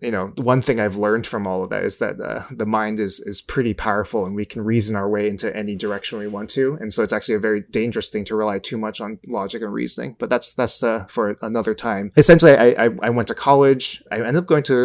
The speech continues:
a very liberal college, um, where Christianity was not very popular. And it, it just became, like, a slow war of attrition where,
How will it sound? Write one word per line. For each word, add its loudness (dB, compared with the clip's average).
a -2
very 0
liberal -2
college, -6
um, -16
where -4
Christianity -4
was -6
not -8
very -8
popular. -8
And -8
it, -6
it -4
just -6
became, -2
like, 0
a 6
slow 2
war 2
of -2
attrition -4
where, -4